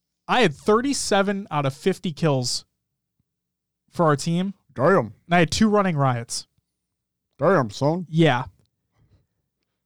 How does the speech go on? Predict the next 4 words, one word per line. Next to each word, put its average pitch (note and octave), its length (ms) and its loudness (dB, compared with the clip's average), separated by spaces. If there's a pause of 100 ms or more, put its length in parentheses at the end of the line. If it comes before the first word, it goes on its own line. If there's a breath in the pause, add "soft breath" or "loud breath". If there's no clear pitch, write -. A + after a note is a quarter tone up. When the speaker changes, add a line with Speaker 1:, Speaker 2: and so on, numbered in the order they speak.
(120)
Speaker 1:
Um, D#3+ 400 4 (1080)
it F#3 100 2
was F3+ 420 2 (960)
un-, A3+ 460 2